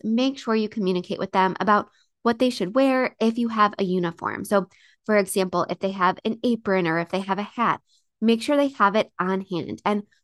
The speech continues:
remind them that their uniform should be clean and wrinkle and stain free, or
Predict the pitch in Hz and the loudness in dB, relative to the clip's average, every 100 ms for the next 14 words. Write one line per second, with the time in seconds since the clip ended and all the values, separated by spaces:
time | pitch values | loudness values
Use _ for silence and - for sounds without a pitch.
0 | _ 220 226 269 254 220 214 202 214 202 | _ 2 4 4 4 2 2 -2 -2 0
1 | 208 226 226 247 240 226 180 175 - 269 | 0 -2 0 0 0 -2 -4 -4 -4 -2
2 | 254 254 240 - 190 190 - 175 185 214 | 0 0 -2 -2 -2 -2 -4 -2 0 0
3 | 220 208 196 - 170 208 226 175 185 - | -2 -2 -4 -2 -2 -2 -2 0 2 2
4 | 233 233 | 2 2